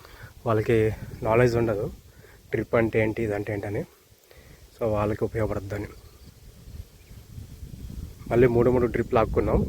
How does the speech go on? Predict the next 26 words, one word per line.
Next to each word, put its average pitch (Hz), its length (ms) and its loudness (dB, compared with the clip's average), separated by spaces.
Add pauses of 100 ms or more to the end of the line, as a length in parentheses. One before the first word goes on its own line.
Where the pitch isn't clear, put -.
(1080)
అటువైపు 123 440 6
ఇటువైపు, 123 360 0 (420)
అటువైపు 117 440 0
ఇటువైపు 104 360 -6 (520)
ఇలా 110 180 4
వేస్తాం 110 320 0
మళ్ళీ 104 160 -2
మొక్కజొన్న. 98 340 -10 (800)
అంటే - 160 -10
చూస్తున్న 180 220 -4
మీ 175 60 2
అందరూ 147 200 0
నమస్కారం 131 380 0
అండి. 110 200 -4 (880)
ఇప్పుడైతే 135 340 2 (140)
ల్యాండ్ 139 280 2 (200)
రెడీ 120 200 2
అయిపోయింది. 131 460 0 (280)
మీకు 131 180 -2
ఇంత 127 140 -2
ముందర 139 240 0
వీడియో, 139 160 4 (100)
లాస్ట్ 127 200 0
వీడియోలో 139 240 2
చూపించా 120 360 -4
కదా. 110 160 -6